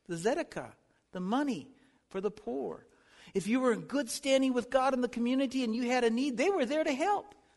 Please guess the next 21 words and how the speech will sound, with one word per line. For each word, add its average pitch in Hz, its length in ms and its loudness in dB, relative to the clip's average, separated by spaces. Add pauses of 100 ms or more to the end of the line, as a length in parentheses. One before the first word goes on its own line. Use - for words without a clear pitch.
They - 80 -4
were 349 120 2
gonna 254 200 2
help 285 380 0
you, 120 240 -16
provide 220 420 -4
what 247 200 -6
you 262 60 -6
needed. 269 340 -6 (1160)
If 262 140 2
you 269 100 2
found 285 320 6
yourself 285 360 4
in 285 80 2
a 269 60 2
predicament 262 640 2
with 208 100 -2
someone 285 340 2
in 269 100 4
the 269 60 4
community 269 680 0